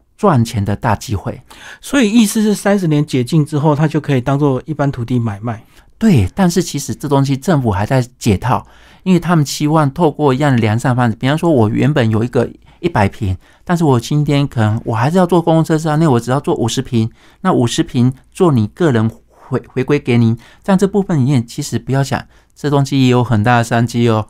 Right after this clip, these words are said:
Speaker 1: 为什么？跟您讲一下，如果你今天旁边有个公园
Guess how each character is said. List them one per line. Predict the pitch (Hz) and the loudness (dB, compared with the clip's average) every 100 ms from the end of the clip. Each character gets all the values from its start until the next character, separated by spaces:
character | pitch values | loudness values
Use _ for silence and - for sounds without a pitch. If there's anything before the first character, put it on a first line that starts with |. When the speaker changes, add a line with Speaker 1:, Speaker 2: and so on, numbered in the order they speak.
| - | -2
Speaker 1:
为 | 190 | 0
什 | 117 | 2
么？ | 117 | 0
跟 | 127 135 | 0 2
您 | 123 135 | 2 0
讲 | 107 | -2
一 | 98 | -2
下， | 120 - - - - - | -4 -6 -10 -20 -20 -12
如 | - 233 | -2 2
果 | 156 | 2
你 | 131 | 2
今 | 185 | 0
天 | 190 | -2
旁 | 185 139 | -2 -2
边 | 170 170 | 0 2
有 | 123 | 0
个 | 123 | 0
公 | 180 185 | 0 2
园 | 147 127 151 | 2 2 -2